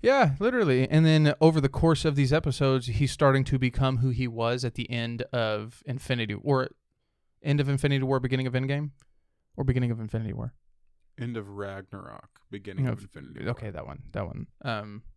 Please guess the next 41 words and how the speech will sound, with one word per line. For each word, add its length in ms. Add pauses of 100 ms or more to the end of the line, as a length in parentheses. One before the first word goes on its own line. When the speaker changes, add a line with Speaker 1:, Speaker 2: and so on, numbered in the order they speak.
(140)
Speaker 1:
and 80
I 40
was 100
super 240
happy 260
about 280
that. 200
I 60
was 80
like, 160
"Awesome. 380 (160)
I 80
don't 240
have 120
to 80
fucking 300
be 80
pissed 320
off 160
Speaker 2:
Dude, 100
Speaker 1:
about 120
Speaker 2:
can 100
you 100
Speaker 1:
this." 80
Speaker 2:
imagine, 340
can 120
you 100
believe 280
that, 160
dude? 340
Loki 280
died 220
at 40
the 60
beginning 380
of 120
Infinity 360
War, 140
not 200
the 120
end. 220